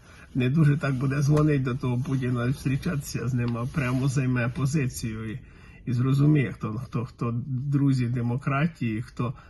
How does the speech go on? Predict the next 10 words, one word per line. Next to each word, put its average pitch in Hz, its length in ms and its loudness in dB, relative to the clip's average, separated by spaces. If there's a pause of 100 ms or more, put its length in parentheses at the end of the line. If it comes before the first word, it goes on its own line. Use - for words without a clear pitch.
(100)
за 139 200 4
прогрес, 131 640 -2
хто 120 320 -4
за 120 120 0
цивілізацію, 131 920 0 (440)
і 139 100 0
що 147 180 0
зараз 151 320 2
основна 147 440 6 (140)
битва 143 640 2